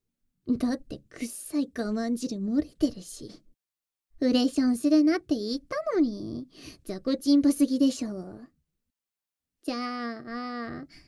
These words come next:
そろそろ我慢無理そうだし、とどめ、刺してあげるね。三、ほら、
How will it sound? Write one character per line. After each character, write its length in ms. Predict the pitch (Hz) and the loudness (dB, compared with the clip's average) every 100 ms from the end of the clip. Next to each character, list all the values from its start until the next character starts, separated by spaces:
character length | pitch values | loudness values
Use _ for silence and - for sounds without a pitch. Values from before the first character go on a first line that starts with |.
| _ | _
そ 220 | - 254 | -10 -6
ろ 120 | 247 233 | -6 -6
そ 140 | 233 | -8
ろ 120 | 185 | -12
我 40 | 190 | -10
慢 400 | 247 262 247 214 | -4 -2 -2 -4
無 220 | 214 233 | -4 -2
理 120 | 254 | -2
そ 160 | - 285 | 0 2
う 80 | 277 | 2
だ 120 | 240 | -2
し、 460 | - 233 233 - _ _ _ | -8 -14 -14 -16 _ _ _
と 160 | - 220 | -6 -4
ど 140 | - 240 | -4 -6
め、 80 | 240 277 - - _ _ _ _ - | -6 -8 -8 -20 _ _ _ _ -2
刺 140 | 339 | -2
し 100 | 330 | -2
て 100 | - | -2
あ 120 | 277 233 | -4 -4
げ 160 | 220 | -10
る 100 | 220 | -10
ね。 260 | 233 302 370 _ _ _ _ _ _ _ _ _ _ _ _ _ _ _ _ _ | -4 -4 -4 _ _ _ _ _ _ _ _ _ _ _ _ _ _ _ _ _
三、 1600 | 240 226 233 226 226 214 202 196 190 190 190 208 240 254 247 - _ _ _ _ _ _ _ - | -8 -6 -6 -6 -8 -12 -12 -14 -16 -14 -10 -4 -2 -4 -8 -16 _ _ _ _ _ _ _ -4
ほ 60 | 269 | 0
ら、 160 | 285 | 0